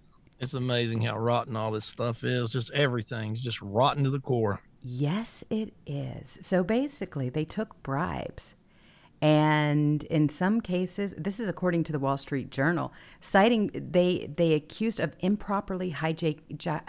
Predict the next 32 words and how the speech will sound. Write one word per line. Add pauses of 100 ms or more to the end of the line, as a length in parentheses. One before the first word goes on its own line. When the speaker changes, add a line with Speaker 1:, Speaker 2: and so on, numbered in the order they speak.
Speaker 2:
hijacking
user
accounts, (640)
in
some
cases (120)
for
bribes. (120)
Money
was
exchanged. (1400)
You
can't
get
any
worse
than
that. (440)
I
mean,
you
really
cannot. (340)
Speaker 1:
Twitter's
doing
the
same
thing,
kinda.
They
were (140)
charging